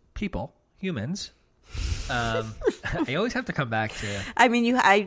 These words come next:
Speaker 2: feel like now you need to distinguish us from
Speaker 1: <laughs>
Speaker 2: apes and chimps now that we share ninety-six percent of the
Speaker 1: Right?
Speaker 2: D N A.
Speaker 1: That's true.
Speaker 2: Uh,
Speaker 1: Um,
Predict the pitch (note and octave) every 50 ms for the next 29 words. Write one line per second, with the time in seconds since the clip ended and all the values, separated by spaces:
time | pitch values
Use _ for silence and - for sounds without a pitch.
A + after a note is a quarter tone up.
0 | G3+ - - - A3+ G#3+ G#3 G#3+ G#3+ - G3 G3 G#3+ G3+ G3+ - - F#3+ E3+ G3
1 | F#3+ F#3 F#3 F#3+ F3+ - F3+ F#3 F3+ - - - A3+ D4 D4 - - C#3 B2 -
2 | - - - - E3+ D#3+ B2+ D#3 D#3+ E3 C#3+ C#3+ E3 F3 F#3 F#3 - - D#3 -
3 | E3 E3+ E3 D#3 - - - F#3 E3+ F#3 G#3+ - - F#3 E3+ E3 E3+ D#3+ - E3+
4 | E3 D#3+ - - E3+ E3 D#3 D3+ - - E3 F3 D#3+ D#3+ E3 F3 - E3 - -
5 | - - F3 - F3+ D#3+ D#3 D3 C3+ B2 B2+ C#3+ D#3 D#3 E3 F3 B3+ D#4+ - -
6 | E3 F#3 A3 - G3+ D4 D#4 A3+ - - - - - - - - - - F3+ E3+
7 | E3 D#3+ D#3 D#3+ D3+ D3 D3 C#3+ C#3+ C#3 C#3